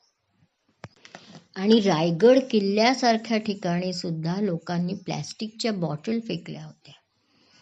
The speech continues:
हे पाहून मला खरंच खूप वाईट वाटलं आणि वाटलं आपल्याकडनं तर प्रयत्न करावा, थोडंसं तुम्हा बालमित्रांशी बोलायचा.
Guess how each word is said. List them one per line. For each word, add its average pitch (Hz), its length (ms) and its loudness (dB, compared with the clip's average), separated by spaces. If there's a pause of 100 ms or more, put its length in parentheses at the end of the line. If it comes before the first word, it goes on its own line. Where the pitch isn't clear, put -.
(200)
हे 190 60 -2
पाहून 190 320 -2
मला 196 200 -2 (100)
खरंच 214 340 -8
खूप 175 200 -8
वाईट 151 280 -8
वाटलं 156 340 -12 (1800)
आणि 185 160 -4
वाटलं 185 320 -4
आपल्याकडनं 180 680 -4
तर 233 60 -4
प्रयत्न 175 480 -6
करावा, 156 420 -8 (440)
थोडंसं 262 440 -4
तुम्हा 208 180 -4
बालमित्रांशी 175 1500 -6
बोलायचा. 151 580 -8